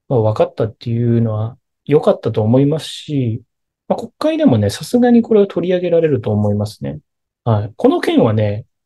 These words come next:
維新とか国民民主ですら、これはやべえわって言ってますから。まあ、維新もやばいと思いますけど、まあ、国会でもこれはさすがにテーマになるんじゃないですか、臨時国会で。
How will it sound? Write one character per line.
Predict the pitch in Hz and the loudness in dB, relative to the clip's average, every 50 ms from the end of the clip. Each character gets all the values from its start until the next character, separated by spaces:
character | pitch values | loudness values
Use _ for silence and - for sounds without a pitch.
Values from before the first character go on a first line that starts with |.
| _ _ _ _ _ - | _ _ _ _ _ -4
維 | 208 208 | -2 0
新 | - 226 160 135 | 2 2 0 0
と | 131 | -2
か | 110 107 | -2 -2
国 | 107 120 127 147 151 | -2 0 0 0 2
民 | 147 143 | 2 0
民 | 147 143 | 0 0
主 | 139 | -2
で | 131 110 | -2 -6
す | 101 - | -6 -4
ら、 | 113 110 | -6 -4
こ | 110 135 | 0 2
れ | 151 156 | 4 4
は | 147 | 4
や | 147 139 | 4 4
べ | 147 139 | 2 0
え | 123 | 0
わ | 113 107 | 0 -4
っ | |
て | - - 135 | -8 -10 -10
言 | 139 | -10
っ | |
て | - 156 | -8 -8
ま | 151 143 | -8 -10
す | - | -10
か | - - | -12 -14
ら。 | - | -14
ま | - - _ _ _ _ _ _ _ _ _ _ _ _ - | -14 -16 _ _ _ _ _ _ _ _ _ _ _ _ 0
あ、 | |
維 | 135 190 | 0 2
新 | 208 - 202 135 | 2 4 4 4
も | 117 | 4
や | 113 117 | 6 6
ば | 123 156 | 6 6
い | 139 | 4
と | 123 120 | 4 2
思 | 117 123 127 | 2 2 2
い | |
ま | 127 123 | 2 0
す | 120 - | -2 -4
け | - 113 | -6 -8
ど、 | 110 | -6
ま | 135 180 | -4 -2
あ、 | - | 0
国 | 196 190 190 - | -2 -2 -2 -4
会 | - 320 311 311 | -8 -6 -4 -2
で | 294 285 | 0 2
も | 262 - | 4 4
こ | 147 151 | 4 4
れ | 160 | 4
は | 165 156 165 165 _ _ _ _ _ _ _ | 2 0 -2 -4 _ _ _ _ _ _ _
さ | - - 165 | -14 -14 -4
す | - 262 | 0 4
が | 269 | 4
に | 269 254 | 4 4
テ | - 294 302 | 4 2 0
ー | 254 | 2
マ | 143 113 | 2 2
に | 110 | 2
な | 113 139 | 2 2
る | 147 | 2
ん | 120 | 0
じ | 110 | 0
ゃ | 104 | -2
な | 101 | -2
い | 98 | -4
で | - | -4
す | - | -4
か、 | 135 | -2
臨 | 123 120 117 117 | 0 2 2 2
時 | 113 117 | 2 0
国 | 120 113 113 - | 0 -2 -2 -4
会 | - - - - | -6 -8 -8 -8
で。 | - - | -10 -12